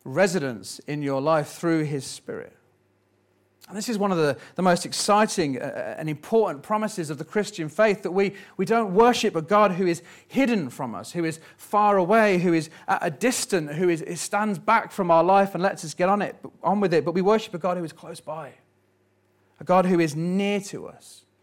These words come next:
so near, in fact, that he lives within us and guides us and helps us and reminds us of the words that Jesus has spoken to us. And it's because of that fact that God is living in us that Jesus says, "You can do even greater works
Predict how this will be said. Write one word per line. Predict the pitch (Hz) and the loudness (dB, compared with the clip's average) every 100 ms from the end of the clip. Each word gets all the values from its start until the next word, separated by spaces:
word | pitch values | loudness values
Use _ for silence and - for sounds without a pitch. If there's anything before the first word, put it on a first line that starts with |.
| _ | _
so | - - 214 214 | -12 0 2 4
near, | 196 202 190 | 2 2 2
in | 160 | -2
fact, | 151 185 - | -2 -2 -2
that | 156 156 | -4 -4
he | 156 | -2
lives | 185 156 | -2 -2
within | 147 185 160 | -4 -4 -4
us | 139 | -6
and | 151 147 - - _ | -10 -10 -18 -20 _
guides | 185 190 175 127 | -6 -4 -4 -8
us | 117 123 | -14 -14
and | |
helps | 127 - 196 180 - | -14 -10 -10 -10 -14
us | 127 139 | -12 -8
and | 139 | -6
reminds | 147 160 175 196 196 | -6 -4 0 0 -2
us | 151 156 | -6 -10
of | 139 | -10
the | |
words | 135 160 156 139 | -4 0 0 -2
that | - 139 | -10 -12
Jesus | 151 147 127 - - - _ | -10 -10 -12 -18 -20 -20 _
has | 131 | -18
spoken | - 123 139 - | -14 -14 -16 -20
to | 123 | -20
us. | _ _ _ _ _ _ _ _ _ _ _ _ - - | _ _ _ _ _ _ _ _ _ _ _ _ -20 -4
And | 180 | -2
it's | 190 | 0
because | - 170 240 247 175 | -4 -2 4 4 4
of | 165 151 | -2 2
that | 196 151 | 0 0
fact | - 214 - 131 | -2 -2 -2 -6
that | 131 | 0
God | 185 185 | 4 4
is | 165 | 4
living | 175 180 170 | 0 -2 -2
in | - 190 | -4 -6
us | 170 147 | -4 -6
that | 143 | -8
Jesus | 156 180 156 151 | -6 -6 -6 -8
says, | 180 160 | -8 -8
"You | 151 | -8
can | 165 156 | -8 -6
do | 151 | -6
even | 131 175 185 165 160 156 - _ - | -6 -6 -6 -8 -10 -14 -20 _ -14
greater | 143 175 180 180 175 165 160 _ - | -2 -2 -2 -2 -4 -4 -10 _ -14
works | 131 156 127 - - - - | -2 0 0 -4 -12 -20 -20